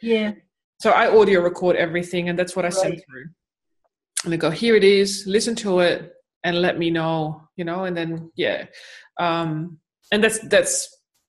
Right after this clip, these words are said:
Speaker 2: for me personally also the best way, because I can really remain focused. I don't have to worry about writing.
Speaker 1: Yeah, definitely.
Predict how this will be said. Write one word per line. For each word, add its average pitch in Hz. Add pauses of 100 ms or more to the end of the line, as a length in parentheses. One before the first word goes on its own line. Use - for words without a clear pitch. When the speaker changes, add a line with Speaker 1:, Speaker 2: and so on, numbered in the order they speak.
(800)
Speaker 2:
for -
me 190
personally 196
also 175
the 180
best 180
way, 220
because 233
I 175
can 180
really 175
remain 165
focused. -
I 170
don't 156
have 170
to 170
worry 165
about 165
writing. 156
Speaker 1:
Yeah, 208
definitely. 202